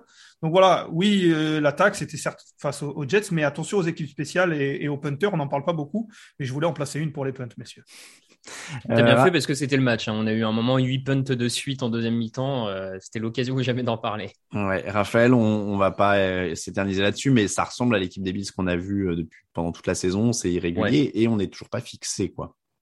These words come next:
Speaker 2: Ouais, c'est ça. C'est zéro nouvelle, on va dire, euh, à, à mon sens. Euh, c'est ce qu'on voit plus ou moins depuis le début, à part peut-être, comme Lucas disait, un bon match de Singletary, mais il, il manque tellement de dynamique de plusieurs matchs de suite bons offensivement à la course que est-ce que c'est une tendance ? J'en suis pas sûr.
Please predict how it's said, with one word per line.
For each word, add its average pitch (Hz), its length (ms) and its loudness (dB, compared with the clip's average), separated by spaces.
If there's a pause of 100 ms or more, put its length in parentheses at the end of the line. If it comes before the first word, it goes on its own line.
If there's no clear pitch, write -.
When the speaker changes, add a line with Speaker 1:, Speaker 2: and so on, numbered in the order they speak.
(140)
Speaker 2:
Ouais, 127 340 2
c'est 104 140 -10
ça. 123 340 2
C'est 107 580 -4
zéro 113 360 -4
nouvelle, 123 320 0
on 120 80 -2
va 110 100 -2
dire, 120 240 0
euh, 104 480 -2
à, 104 320 -2
à 104 80 -2
mon 107 160 -6
sens. 123 460 -6
Euh, 98 120 -8
c'est - 160 -16
ce - 60 -20
qu'on 104 140 -10
voit 107 260 -6
plus 120 160 -10
ou - 20 0
moins 117 120 -2
depuis 120 200 -8
le 120 60 -8
début, 127 180 -2
à 131 60 0
part 120 160 -2
peut-être, 135 280 -6
comme 131 160 -4
Lucas 127 220 -4
disait, 131 360 -2
un 107 260 0
bon 113 160 -4
match 123 140 -4
de 117 120 -6
Singletary, 127 560 -4
mais 120 200 -4 (760)
il, 156 600 -12
il 156 80 0
manque 151 300 2
tellement 165 260 4
de 143 120 0
dynamique 147 540 0
de 127 100 -4
plusieurs 135 360 -4
matchs 135 220 -2
de 131 120 -6
suite 131 280 -8
bons 135 520 -2
offensivement 131 440 -4
à - 20 0
la 120 80 2
course 135 320 -10
que 113 480 -4
est-ce 113 220 -4
que 135 80 -4
c'est 127 200 -2
une 123 200 0
tendance ? 123 500 -4
J'en 104 160 -8
suis - 160 -12
pas 110 140 -6
sûr. 151 340 -6